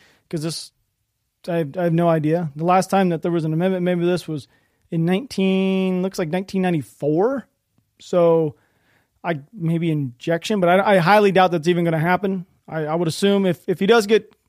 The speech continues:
in trouble, the right's gonna scream, uh, for something for him to happen, it's definitely not gonna be death.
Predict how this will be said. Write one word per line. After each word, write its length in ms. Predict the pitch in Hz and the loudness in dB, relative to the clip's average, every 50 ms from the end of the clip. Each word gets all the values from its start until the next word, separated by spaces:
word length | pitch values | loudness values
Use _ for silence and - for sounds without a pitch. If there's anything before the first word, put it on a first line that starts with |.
| _ _ _ _ _ | _ _ _ _ _
in 140 | - 202 175 | -6 -6 -4
trouble, 480 | 151 - 208 220 202 220 208 202 - _ _ _ _ _ _ _ _ _ _ | 0 2 2 4 4 4 0 0 -2 _ _ _ _ _ _ _ _ _ _
the 100 | - 170 | -4 0
right's 280 | 156 180 196 202 196 - | 4 4 4 4 2 0
gonna 180 | 214 196 190 | 0 0 0
scream, 680 | 170 - - - 202 202 202 196 185 165 147 135 120 - _ _ _ _ _ _ _ _ _ _ _ _ - | -2 -2 -2 0 2 2 2 2 2 0 -2 -6 -8 -14 _ _ _ _ _ _ _ _ _ _ _ _ -2
uh, 260 | 165 160 156 151 147 135 131 139 | 0 2 2 2 0 -4 -8 -18
for 220 | _ - - 175 | _ -2 -2 -2
something 400 | 151 - - 190 175 160 190 185 | 0 0 0 0 0 0 -2 -2
for 120 | 160 - 165 | -2 0 0
him 140 | 175 185 180 | 0 2 2
to 60 | 170 | 2
happen, 300 | 156 170 175 170 - 170 | 2 2 0 0 0 -4
it's 120 | 160 139 | -4 -2
definitely 240 | - 180 160 151 165 | -2 -2 -2 -2 -4
not 140 | 160 156 143 | -4 -4 -4
gonna 100 | 147 147 | -6 -8
be 100 | 139 135 | -10 -8
death. 220 | 123 143 135 123 | -8 -8 -8 -8